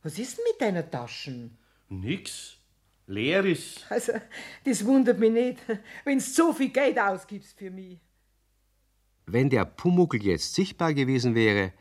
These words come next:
Speaker 3: dann hätte die Schwester noch viel mehr lachen müssen. Er hüpfte vor Glück wie besagter Floh hin und her und schlug Purzelbäume,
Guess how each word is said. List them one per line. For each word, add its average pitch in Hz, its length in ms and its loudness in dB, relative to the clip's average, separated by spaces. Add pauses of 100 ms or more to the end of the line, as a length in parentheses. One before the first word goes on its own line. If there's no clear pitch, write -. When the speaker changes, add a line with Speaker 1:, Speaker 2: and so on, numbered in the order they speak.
(360)
Speaker 3:
dann 127 160 4
hätte 123 220 2
die 98 120 0
Schwester 104 400 -2
noch 95 160 0
viel 87 200 -6
mehr 87 220 -2
lachen 69 320 -8
müssen. 64 320 -10 (1000)
Er 110 180 0
hüpfte 208 360 0
vor 117 260 2
Glück 143 360 2
wie 170 120 -2
besagter 107 720 0
Floh 117 440 2
hin 147 380 2
und 117 320 0
her 107 280 2
und 107 140 -2
schlug 104 260 -2
Purzelbäume, 90 680 -2